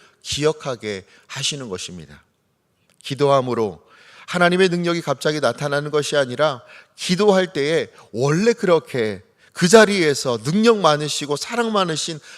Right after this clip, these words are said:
하나님의 얼굴을 떠올려 주신다는 것이죠. 오늘 시편 삼십일 편 다윗이 그러한 경험을 한 것입니다.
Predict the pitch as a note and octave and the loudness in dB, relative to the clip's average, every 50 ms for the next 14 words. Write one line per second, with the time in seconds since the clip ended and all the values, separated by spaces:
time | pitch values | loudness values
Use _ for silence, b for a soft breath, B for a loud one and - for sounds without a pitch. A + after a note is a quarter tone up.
0 | B B B - A#3+ A#3+ A#3+ A#3 A#3 A3+ G#3+ G#3 F3 B2+ A#2 A#2 A2 A#2+ G2+ C3 | B B B -6 -4 -2 -2 -2 -2 -2 -2 -2 -2 -4 -4 -6 -10 -10 -10 -10
1 | D3 C3+ G2 E2+ _ _ _ _ - A2 B2 C#3 D3 C#3+ B2+ A#2 - G#2+ - - | -10 -10 -12 -14 _ _ _ _ -16 -12 -10 -8 -6 -6 -6 -8 -8 -10 -10 -10
2 | A2+ G2+ F#2+ F#2 G2 F#2 F#2+ E2 - - - - - - - _ _ _ _ _ | -10 -10 -10 -10 -12 -14 -16 -16 -16 -18 -18 -20 -20 -20 -20 _ _ _ _ _
3 | _ _ _ _ _ _ _ _ B B B B B B B B B B - C#3+ | _ _ _ _ _ _ _ _ B B B B B B B B B B 0 2
4 | D#3 D3+ - G3 - G#3+ G3 F#3 G3 F#3+ F3 - - E3 E3 D#3+ D3+ - E3 D#3 | 2 2 2 0 0 2 2 4 4 2 0 0 -4 -4 -4 -4 -2 -2 -2 -2
5 | D3+ C#3 C3+ B2+ B2+ B2 - - C3+ - - C3+ C#3+ D3+ D3+ D3+ D3 C3 - - | -2 -2 -2 -2 -2 -4 -6 -8 -8 -6 -2 2 4 6 4 4 2 -4 -10 -8
6 | B2 C3 C3+ C3+ B2+ B2 B2+ C3+ C3 C#3 C3+ - - B2 A2+ F#2+ E2+ F2 E2 E2 | -4 -2 -2 -2 -2 -4 -6 -6 -6 -6 -6 -8 -8 -12 -12 -12 -12 -14 -16 -18